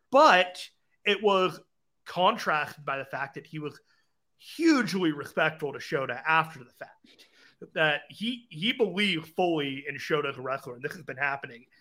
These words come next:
in their feud this entire time, is that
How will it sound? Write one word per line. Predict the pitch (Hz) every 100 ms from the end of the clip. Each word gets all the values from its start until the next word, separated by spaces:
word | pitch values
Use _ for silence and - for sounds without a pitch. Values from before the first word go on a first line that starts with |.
| _ -
in | 160
their | 147 135
feud | - 160 139
this | 135 -
entire | 117 - - - 180 156 131 - -
time, | 160 139 123 _ _ _ _ _
is | 147 131
that | 143 135 135